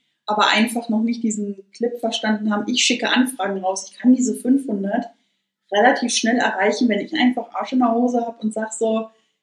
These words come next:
„Jetzt schicke ich Anfragen raus, Anfragen raus, Anfragen raus.“ Es muss natürlich Sinn machen. Es müssen Leute sein, die in meinem Thema entweder unterwegs sind oder die meinem eigenen Netzwerk irgendeinen Mehrwert bieten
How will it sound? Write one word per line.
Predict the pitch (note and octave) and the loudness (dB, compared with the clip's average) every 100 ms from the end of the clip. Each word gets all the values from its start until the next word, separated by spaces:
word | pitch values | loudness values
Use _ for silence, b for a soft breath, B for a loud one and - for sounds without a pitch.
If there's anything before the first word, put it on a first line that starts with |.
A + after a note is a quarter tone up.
| - | -6
„Jetzt | G#3 - | 0 0
schicke | A#3+ | 0
ich | - A3 | -2 -2
Anfragen | A3 A#3+ A#3 | -2 -4 -6
raus, | A3 A3+ - | -4 -4 -6
Anfragen | G#3+ - G3 G3+ | -10 -8 -8 -6
raus, | F#3 F#3 - | -6 -8 -2
Anfragen | B3+ C4+ F#3+ F#3 | 0 0 -2 -2
raus.“ | F#3 - | -4 0
Es | |
muss | A#3 C4 | 2 2
natürlich | A3+ G#3 G3+ - | 2 -2 -6 -2
Sinn | G#3 G3+ | 0 0
machen. | G3+ G#3 - C#4+ - B B _ | 0 -2 2 2 2 B B _
Es | - | -2
müssen | G#3 B3 C4 | 2 4 6
Leute | A#3+ B3 C4 A#3+ | 6 4 2 -2
sein, | A3 A3 A#3 A#3 | 2 4 4 4
die | A3 | 2
in | G3 | -2
meinem | F#3+ F3+ F#3+ G#3+ - - | -4 -4 -6 -12 -16 -4
Thema | G#3+ A3+ B3 G#3+ | 2 4 4 4
entweder | A#3+ B3+ A3+ | 0 -2 -2
unterwegs | B3 B3+ B3 B3 - | -2 -2 -2 -4 -2
sind | B3 B3 B B B - | 0 0 B B B -4
oder | G#3 A3+ A#3+ | 2 4 4
die | A3 | 4
meinem | G3+ F#3+ A3 C4+ B3 | 2 2 6 6 6
eigenen | F#3+ G#3+ A#3 G#3+ | 4 0 2 2
Netzwerk | G#3+ - A3 G#3 - | 2 0 -4 -2 -4
irgendeinen | G#3+ G#3 G3 F#3+ | -4 -8 _ -8
Mehrwert | F#3 G3 A3 - | -6 -4 -6 -6
bieten | B3 C4 D4 - | -4 0 0 0